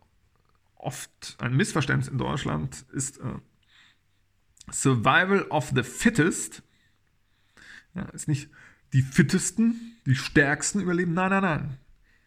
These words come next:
The Fittest sind die Besten, Passendsten. Es überleben die, die am besten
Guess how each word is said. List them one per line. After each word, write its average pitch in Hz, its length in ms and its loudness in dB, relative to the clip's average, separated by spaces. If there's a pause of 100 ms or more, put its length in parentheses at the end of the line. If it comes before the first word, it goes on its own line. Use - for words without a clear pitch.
(380)
The 123 140 0
Fittest - 600 0 (100)
sind 147 280 -4
die 156 100 0
Besten, 175 920 -4 (680)
Passendsten. - 760 -4 (480)
Es - 80 -20
überleben 151 460 0
die, 226 440 4
die 131 160 0
am 135 140 2
besten 175 520 -4